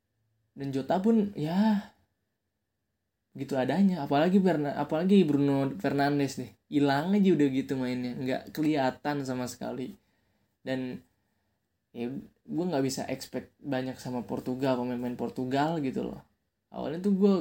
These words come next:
pikir di Euro tahun ini Joe Felix bisa gacor lagi, taunya ya main aja enggak <laughs> gitu. Terus lagi Prancis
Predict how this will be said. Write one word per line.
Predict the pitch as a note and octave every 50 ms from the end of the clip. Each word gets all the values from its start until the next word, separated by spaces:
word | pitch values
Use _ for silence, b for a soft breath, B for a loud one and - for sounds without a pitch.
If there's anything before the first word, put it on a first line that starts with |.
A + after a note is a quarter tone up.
| - -
pikir | - C#3+ C#3+ - G#3 G#3+ G3
di | E3+ D3+ C#3+ C#3 C3+
Euro | C3 C3 C3
tahun | C3 C3+ C#3+ C#3+ D3
ini | E3 F#3+ G#3 G3 D#3 -
Joe | - D3 D3 C#3 C3
Felix | C#3 C#3 D3 E3 F#3+ G3 - -
bisa | D3 C#3 B2 - - B2
gacor | A#2+ A#2+ A#2+ A#2 A#2 - B2 A#2+
lagi, | B2+ B2 B2 B2+ C3+ D3+ D#3 D3+
taunya | D3 - A2+ A2 B2 C3 C3+ D3+ C#3+ B2
ya | A2+ A2 A#2+ A2+ A2+ - - _ _ _ _ _ _ _ _ _ _ _ _ _ _
main | A#2+ A#2+ A#2+
aja | A2+ B2+ C3+ D#3+ D#3+
enggak | G3 G#3 G3 D#3 C#3+ D#3 C#3 C3+ G2+ - D#3 -
<laughs> | - -
gitu. | - C3+ C3 - - A#2+ A2 - b b b b b b b b b b b b b b b b _ _ _ _ _ _ _ _ _ _
Terus | B2+ B2 C3+ -
lagi | C3 B2+ C#3 D3+
Prancis | D3 - B2 A#2+ A#2 B2 B2 A2+ - C#3 C3+